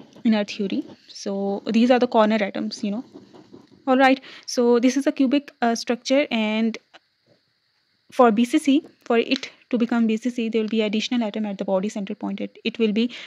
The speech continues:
like, at the centermost point here, and keep that in. So for B C C, uh, lattice,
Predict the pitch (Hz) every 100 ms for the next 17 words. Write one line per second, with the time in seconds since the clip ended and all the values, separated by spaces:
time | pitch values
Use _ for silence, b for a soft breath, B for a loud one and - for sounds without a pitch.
0 | B 214 208 196 214 - - - 208 247
1 | 233 214 220 226 294 - _ _ _ _
2 | _ _ _ _ _ _ _ _ _ _
3 | - 233 233 B B B - 233 233 240
4 | 247 302 240 240 302 254 269 254 247 240
5 | 302 302 294 277 - 226 220 214 214 294
6 | -